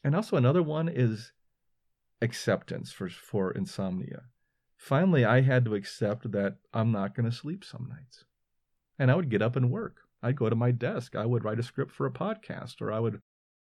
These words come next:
you know, work on an article or something. I would do something else. And sometimes that's good to do and then go back and try, or just let it be. Because for me, the primary reason why I couldn't sleep was often the anxiety of not sleeping. It's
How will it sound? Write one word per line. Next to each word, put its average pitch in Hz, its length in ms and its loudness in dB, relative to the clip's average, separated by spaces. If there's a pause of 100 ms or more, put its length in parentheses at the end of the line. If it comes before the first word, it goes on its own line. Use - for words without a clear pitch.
you 123 100 4
know, 101 320 2
work 120 340 0
on 127 100 4
an 120 60 6
article 120 460 0
or 90 80 -8
something. 104 480 -6
I 104 80 -2
would 113 220 0
do 123 160 4
something 123 420 0
else. 104 200 -4
And 113 100 -4
sometimes 165 400 0
that's 180 200 0
good 104 140 0
to 98 60 0
do 107 240 0
and 117 100 2
then 107 140 0
go 107 120 -2
back 101 280 -4
and 98 80 -2
try, 113 300 0
or 165 220 0
just 175 380 -4 (460)
let 120 220 8
it - 180 -2
be. - 240 -12 (1000)
Because 131 280 2
for 127 140 2
me, 139 240 4
the 113 140 4
primary 131 680 0
reason 107 380 -2
why 95 140 -2
I 98 60 -4
couldn't 120 280 -6
sleep 135 400 -4
was 107 180 -6
often 120 360 -2
the 101 100 -6
anxiety 113 680 -2
of 113 200 -8
not 87 320 -8
sleeping. - 720 -4 (840)
It's - 240 -12